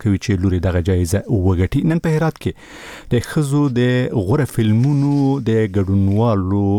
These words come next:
پر ګډونوالو هم، یعنې تر ټولو غوره فلمونو جایزې ویشل کیږي. په هرات کې د ښځو د فلمونو د دریم فستیوال دریم او وروستۍ ورځ ده. دغه فستیوال چې د رویا فلم او ارمان شهر لخوا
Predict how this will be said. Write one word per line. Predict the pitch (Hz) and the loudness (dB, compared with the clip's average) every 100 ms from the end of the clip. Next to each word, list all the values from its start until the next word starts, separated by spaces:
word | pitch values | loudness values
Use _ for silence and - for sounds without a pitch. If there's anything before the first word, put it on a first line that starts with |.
| - | -2
پر | - 101 | -2 -2
ګډونوالو | 98 107 120 117 110 | 0 2 2 0 0
هم، | 127 110 95 | 0 0 0
یعنې | 95 92 | 0 -2
تر | 92 92 - | -4 -4 -2
ټولو | 123 110 110 95 | 0 2 0 0
غوره | 135 135 127 - - - - - | -2 -2 -4 -10 -20 -20 -6 0
فلمونو | 104 107 110 110 - 110 | 2 2 2 0 -2 -2
جایزې | 98 92 104 101 | 0 0 0 0
ویشل | 92 - 92 - | -2 -4 -8 -4
کیږي. | 98 95 90 107 | -2 0 0 0
په | 110 101 | 0 0
هرات | 107 - | 0 -2
کې | 110 | -2
د | 104 | -2
ښځو | 113 110 | -2 -2
د | 110 | 0
فلمونو | 101 107 113 110 110 113 104 | 2 4 2 2 0 0 -2
د | 98 92 | -2 0
دریم | 104 135 - | 0 0 -4
فستیوال | - - 113 117 117 123 123 101 | -6 -2 2 2 2 0 -2 0
دریم | 131 123 101 | 2 2 0
او | |
وروستۍ | 92 92 - 117 90 90 | 0 -2 -4 -2 0 2
ورځ | 87 87 | 0 0
ده. | 113 104 - - - - - - - - - - - - | -2 -2 -8 -16 -18 -16 -18 -18 -14 -14 -12 -12 -12 -4
دغه | 147 127 | -2 0
فستیوال | 147 143 139 147 | 0 0 0 0
چې | 131 | 0
د | 127 127 - 131 107 | 0 0 0 0 2
رویا | 98 104 98 123 | 2 2 2 0
فلم | 131 135 131 117 | 0 0 0 0
او | 98 | 0
ارمان | 98 98 98 | 2 2 0
شهر | - 117 104 | 0 0 0
لخوا | 92 - | -2 -2